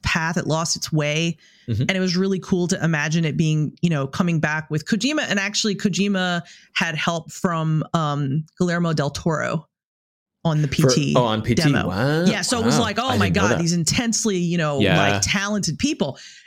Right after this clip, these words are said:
Speaker 1: And so that got dropped, and Silent Hill fans were just super bummed,
Speaker 2: Yep.
Speaker 1: you know? So that was two thousand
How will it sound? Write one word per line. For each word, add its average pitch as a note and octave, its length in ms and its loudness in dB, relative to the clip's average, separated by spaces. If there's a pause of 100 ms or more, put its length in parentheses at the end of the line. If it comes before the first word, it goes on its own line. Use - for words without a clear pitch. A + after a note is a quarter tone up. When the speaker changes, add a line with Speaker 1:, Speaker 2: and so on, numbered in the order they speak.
Speaker 1:
And G3+ 100 0
so G#3 100 -2
that A#3+ 200 -2
got A#3+ 160 -2
dropped, F#3 360 -2
and F3 120 0
Silent E3+ 320 0
Hill D#3+ 100 2
fans D#3 320 2
were D#3 80 2
just C#3+ 560 -2
super D3 460 0
bummed, - 380 -2 (200)
Speaker 2:
Yep. - 120 -2
Speaker 1:
you D3+ 40 2
know? D3 240 0 (2500)
So F#3 420 0
that F3+ 200 -2
was - 500 -2 (500)
two A3 200 0
thousand G#3+ 840 0